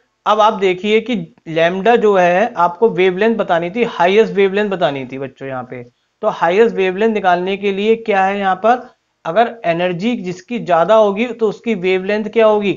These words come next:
कम होगी, या हम उल्टा कहें जिसकी एनर्जी कम होगी उसकी वेवलेंथ क्या होगी, ज्यादा होगी। तो हम यहाँ पे देखें कि यहाँ पे हमने इतनी लंबी कैलकुलेशन करी,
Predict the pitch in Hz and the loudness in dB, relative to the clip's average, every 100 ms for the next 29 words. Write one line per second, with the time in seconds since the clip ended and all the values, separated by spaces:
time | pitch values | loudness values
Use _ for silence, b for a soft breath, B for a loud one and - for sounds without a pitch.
0 | - 143 143 151 147 156 156 _ _ _ | -2 -2 0 -2 -2 -10 -12 _ _ _
1 | 156 196 208 226 175 175 208 208 208 208 | -6 -6 -4 -6 -6 -2 0 2 0 0
2 | 175 - 233 247 170 165 170 185 254 262 | -8 -8 -8 -8 -6 -4 -4 -4 -4 -6
3 | _ _ _ _ _ _ _ _ _ _ | _ _ _ _ _ _ _ _ _ _
4 | _ _ 190 214 214 214 233 185 - 226 | _ _ -2 2 0 0 -2 -4 -4 -4
5 | 170 180 180 208 220 220 220 214 214 151 | 2 0 2 -2 0 2 4 4 0 2
6 | 147 156 156 156 160 160 _ 220 - 208 | 2 4 4 2 -2 -8 _ -8 -2 -2
7 | 233 208 196 202 226 190 202 202 240 214 | 0 0 0 2 2 0 -2 -4 -2 -2
8 | 175 180 220 233 185 220 190 185 220 196 | 0 0 2 2 2 -2 -4 -4 -2 0
9 | 196 226 175 165 190 196 220 196 214 226 | -2 -4 -4 -2 -2 -2 -4 -2 -2 -2